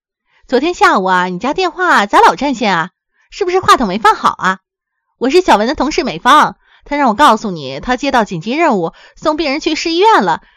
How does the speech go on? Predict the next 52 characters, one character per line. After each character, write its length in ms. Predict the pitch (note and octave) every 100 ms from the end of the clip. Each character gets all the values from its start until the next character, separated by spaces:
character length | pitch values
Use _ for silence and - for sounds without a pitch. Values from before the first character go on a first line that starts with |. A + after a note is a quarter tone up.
| _
这 140 | _ C#4+
几 140 | G#3+
天 420 | F3+ B3 B3 B3+
可 120 | B3+ A#3+
能 100 | A3+
不 120 | F#4
回 140 | A3+
来， 200 | G#3+ A3+ - _
让 160 | - E4+
您 100 | F4
别 140 | D4+
担 140 | F#4
心 180 | G4+ F#4
啊。” 160 | D#4+ D#4 _ _ _ _ _ _ _ _ _ _ _ _ _ _ _ _ _ _
人 140 | E4 E4+
们 100 | F#4
听 220 | - F#4
了 80 | F#4+
以 100 | D4+
后 340 | - C4 A#3 _ _
面 200 | - G#4+
面 140 | C4 F#3+
相 200 | G#3+ E4+
觑， 280 | - F#4+ A#3 _ _ _ _ - -
老 300 | C#4+ B3 G#3
王 460 | A3 A#3+ F4 G#4+
更 160 | G4+ F#4
是 120 | C4+
涨 200 | C#4+ C4+
红 140 | F#3+ C#4+
了 100 | F4
脸， 360 | G3 D#3+ F#3+
说 200 | A3+ F4+
不 60 | F4
出 160 | - A#4+
话 80 | C5+ A#4+ -
来。 120 | - _ _ _ _ _ _ _ _ _ _ _ _ _ _
这 280 | - B4+ A4
女 260 | D4 G3 E3+
儿 720 | D#3+ F#3+ D4 C#4+ G#3+ D3 G#2 -
到 180 | - A4
底 120 | G#3+
在 140 | E3+ A3+
哪 260 | F#3+ F#3+ F#4+
里 140 | G#4+
呀？ 140 | F#3 - _ _ _ _ _ _ _ _ _ -
为 100 | G#4
了 80 |
解 160 | E4+ G#3
开 180 | A3+ E4
疑 180 | B3 D#4
问， 220 | F4